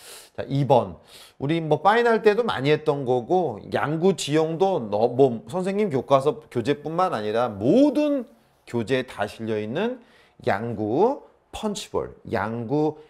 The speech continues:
해안면 침식 분지 지형도입니다. 뭐 너-, 너-, 너무나 많이 말씀드렸지만 고위평탄면은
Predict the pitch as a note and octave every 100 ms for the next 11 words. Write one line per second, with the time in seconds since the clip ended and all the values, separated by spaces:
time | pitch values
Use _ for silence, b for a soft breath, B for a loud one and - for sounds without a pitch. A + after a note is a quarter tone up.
0 | B - D#3+ D#3+ D3 C3+ C#3+ F#3+ G3+ G#3
1 | - - F3+ D#3+ E3+ - G#2+ G2 A#2 A2+
2 | - - A2 G#2+ G2+ G2 D#2+ E2 - _
3 | _ _ _ - - _ _ _ _ -
4 | F#2+ E2+ G2+ C#2 - - _ - G#2+ C#3
5 | F3 F3+ C#3 B2+ C3 G2+ A#2+ B2 G2+ G2+
6 | - G2+ G#2 A#2+ A#2+ B B B B -
7 | D#3+ F#3+ G3 F3+ F3 E3 D3+ C#3 C3 A#2+
8 | G#3+ D#4+